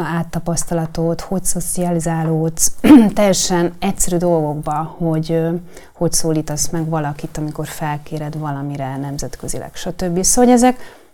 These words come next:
tök alap dolgok voltak, amiknek, ö, fontos része volt az, hogy különböző generációk vesznek ebbe részt. Ez szerintem most lényegileg tűnt el a kulturális közegnek abból a részéből, ahol én dolgoztam.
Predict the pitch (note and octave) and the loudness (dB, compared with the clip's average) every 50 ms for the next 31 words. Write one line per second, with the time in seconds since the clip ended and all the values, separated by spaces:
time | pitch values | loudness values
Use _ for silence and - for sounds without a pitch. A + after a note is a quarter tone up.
0 | - - - - - - F#3 E3+ D#3 D#3+ D#3+ D3 D3 D3+ D#3 D#3 - - D#3 C#3 | -20 0 2 2 2 4 0 0 2 2 0 0 0 0 -2 -4 -2 -2 -2 -2
1 | C3+ D3 - C#3+ C#3 - E3+ E3 E3+ F3 E3+ E3+ F3 - - - - - - - | -2 -4 -4 -6 -4 -2 -2 2 2 2 2 2 -2 -6 -14 -18 -18 -20 -20 -6
2 | - F3+ E3+ E3+ E3+ E3 E3+ - - - - F3+ F3 E3+ E3 E3+ E3+ E3+ E3+ E3+ | -2 0 2 2 2 0 -2 -6 -14 -6 -2 0 2 2 2 2 2 0 -2 -4
3 | - - - - - G#3+ F3 E3+ E3+ E3+ - - - F3 E3+ - - E3+ D#3 D#3 | -6 -6 -6 0 2 4 4 4 4 2 0 2 2 2 2 2 2 0 0 -2
4 | D#3 D3+ D3+ - F#3 G3+ A3 - - - G3+ G3 F#3 - - - A3 G3 F3 E3 | -4 -4 -2 0 0 2 2 4 2 4 2 0 -2 -4 0 2 4 4 6 4
5 | D#3+ D#3 E3 E3 E3 E3 D#3+ E3 D#3 D3 C#3+ C3+ C#3 D3+ D3 - - - D3+ D#3 | 4 2 2 2 0 2 2 0 0 2 0 -2 -2 -2 -2 -4 -4 -4 -4 -6
6 | - D#3+ D#3 - - - E3 D#3+ - D#3+ D#3+ D3+ D#3 D#3 D3+ C3 A#2+ - - - | -6 -8 -6 -6 -6 -6 -6 -6 -6 -6 -6 -4 -6 -6 -6 -6 -8 -8 -8 -8
7 | - - - E3+ - - - G3+ G3+ G#3 G#3 F#3+ G3+ G3 F3+ F3+ E3+ F3 F3+ F#3 | -10 -8 -4 -2 -2 0 0 0 0 0 -2 -2 -2 -2 0 2 2 2 2 2
8 | G3 G3 - - - - - - - - - - - - - - - - - _ | 0 -2 -4 -8 -10 -12 -16 -16 -20 -20 -20 -20 -20 -20 -20 -20 -20 -20 -20 _
9 | - - F#3+ G#3 G3+ F3+ E3 D#3 D3+ D#3+ D3+ D3+ D3+ - - - - D#3+ D3 D3 | -2 2 4 6 6 6 6 4 4 2 0 -2 -4 -6 -8 -4 -2 -2 -2 -2
10 | D3 - D3 D3 D3 D#3 E3 - - - - - D#3 D#3 D#3 D#3+ D#3+ D3+ D3 D3+ | -2 -4 -4 -2 -2 -2 -2 -2 -4 -6 -4 -4 -4 -4 -4 -4 -4 -4 -4 -4
11 | C#3+ - - - D3+ D3+ D#3 D3 D3 D#3 D3+ D3 D3 D3 - D#3 D3+ D#3 D3+ D3+ | -4 -6 -6 -4 -4 -2 -2 -2 -2 -2 -4 -4 -4 -4 -4 -4 -2 -2 -4 -4
12 | D3+ C#3+ C#3 C#3 - - - - - A#2+ D3 D3 C#3 D3 D#3 D3 C3+ C#3 C#3 C#3 | -4 -4 -4 -2 -2 -2 -2 -4 -4 -6 -6 -4 -6 -6 -6 -6 -6 -6 -6 -6
13 | C3 C3+ C#3+ C#3+ C#3+ - - - F3+ F3 F3+ F#3+ G#3 | -6 -6 -8 -8 -8 -8 -8 -6 -4 -4 -2 -2 -4